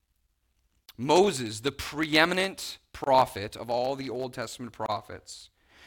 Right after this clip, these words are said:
when he was first called into God's presence, do you remember what he saw? A burning bush. A flame that was not dependent on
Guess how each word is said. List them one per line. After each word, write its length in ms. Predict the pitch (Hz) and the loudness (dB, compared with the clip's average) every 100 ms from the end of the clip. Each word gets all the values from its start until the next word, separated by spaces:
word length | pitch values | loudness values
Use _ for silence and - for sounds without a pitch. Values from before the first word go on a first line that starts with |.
| - | -10
when 160 | 139 | -6
he 180 | 127 151 | -6 -6
was 160 | 175 175 | -6 -6
first 360 | - 175 165 | -2 -2 -2
called 260 | - 156 151 | -4 -2 -2
into 140 | 151 | -4
God's 340 | 143 135 139 - | 2 4 4 2
presence, 540 | - 143 123 113 - | 2 2 2 -4 -10
do 100 | - | -8
you 60 | 123 | -6
remember 260 | 131 135 135 | -4 -4 -4
what 160 | 131 | -6
he 120 | 135 | -6
saw? 380 | 127 147 123 104 - _ _ _ _ _ _ _ _ _ _ _ _ _ _ _ _ _ | -4 0 0 0 -14 _ _ _ _ _ _ _ _ _ _ _ _ _ _ _ _ _
A 60 | 107 | -14
burning 340 | 104 101 104 | -8 -6 -8
bush. 480 | 98 101 - - - _ _ _ _ _ _ _ _ _ _ _ _ - | -6 -8 -8 -12 -16 _ _ _ _ _ _ _ _ _ _ _ _ -12
A 60 | |
flame 800 | 101 - - 113 123 131 147 160 _ _ _ _ _ _ | -12 -12 -10 -4 -2 -2 -6 -12 _ _ _ _ _ _
that 140 | - 127 | -2 0
was 140 | 123 | 0
not 180 | 131 117 | -2 -2
dependent 640 | 131 - 147 151 139 127 - | -6 -4 -4 -4 -6 -6 -2
on 440 | 131 143 156 147 | 2 2 2 -4